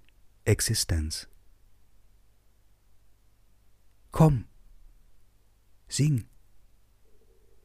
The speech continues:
Und der Frieden Gottes, welcher höher ist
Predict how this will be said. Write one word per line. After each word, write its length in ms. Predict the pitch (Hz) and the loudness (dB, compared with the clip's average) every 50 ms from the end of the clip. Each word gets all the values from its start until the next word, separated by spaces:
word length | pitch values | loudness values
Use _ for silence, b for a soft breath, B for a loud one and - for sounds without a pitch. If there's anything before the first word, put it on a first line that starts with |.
| - - _ - - - - - - - _ _ _ - - - - - - - _ - - - - - - - - - - | -20 -20 _ -20 -20 -20 -20 -20 -20 -20 _ _ _ -20 -20 -20 -20 -20 -20 -20 _ -20 -20 -20 -20 -20 -20 -20 -20 -20 -2
Und 180 | - 107 101 110 | 0 2 6 8
der 100 | 107 101 | 6 6
Frieden 460 | - - - 123 127 127 147 139 131 | 6 6 6 6 8 8 6 6 8
Gottes, 500 | - 127 127 - - 135 131 - - - - - - - - - - - - - - - | 6 6 6 6 4 2 2 0 -6 -8 -12 -20 -20 -20 -20 -20 -20 -20 -20 -20 -12 2
welcher 500 | - 123 160 196 196 - 202 180 147 - | 8 8 8 8 8 6 6 6 6 6
höher 260 | 196 196 196 185 170 139 | 4 6 6 6 6 4
ist 420 | 156 156 151 - - - - | 0 -2 -2 -4 -6 -8 -12